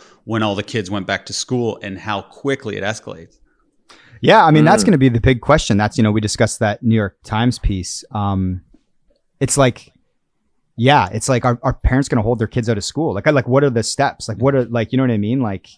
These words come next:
Speaker 1: I don't think that, I think most are gonna send them back to school. And then unfortunately, I think a lot of the kids are gonna be conduits 'cause a lot of children are gonna be asymptomatic and pass it along to their parents.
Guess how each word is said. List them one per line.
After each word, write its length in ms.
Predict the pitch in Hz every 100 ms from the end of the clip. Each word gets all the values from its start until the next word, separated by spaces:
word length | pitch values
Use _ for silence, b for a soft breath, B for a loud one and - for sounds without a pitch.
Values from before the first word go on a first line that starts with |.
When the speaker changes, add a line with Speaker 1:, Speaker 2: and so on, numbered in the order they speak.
| _ _
Speaker 1:
I 80 | 117
don't 200 | 160 214
think 180 | 254 -
that, 200 | 139 139
I 100 | 135
think 180 | 226
most 360 | 170 127 143 147
are 60 | 135
gonna 160 | 110
send 340 | 104 - 110 104
them 100 | 95
back 180 | 95 -
to 80 |
school. 580 | - - 160 135 104 104 b b
And 100 | -
then 100 | 113
unfortunately, 640 | 104 - 143 147 135 110 101
I 40 |
think 200 | 95 117
a 40 | 101
lot 160 | 98
of 40 | 98
the 60 |
kids 260 | 95 113 101
are 40 |
gonna 140 | 104 104
be 100 | 98
conduits 680 | - 110 104 101 98 - - -
'cause 280 | 107 - - _
a 60 | 107
lot 180 | 104 101
of 100 | -
children 400 | - 120 107 104
are 60 | 98
gonna 140 | 104
be 120 | 98
asymptomatic 720 | 98 107 113 101 101 110 110
and 120 | 107 95
pass 240 | 101 98
it 40 | 110
along 300 | 92 95 95
to 60 |
their 100 | 95
parents. 460 | 90 120 113 104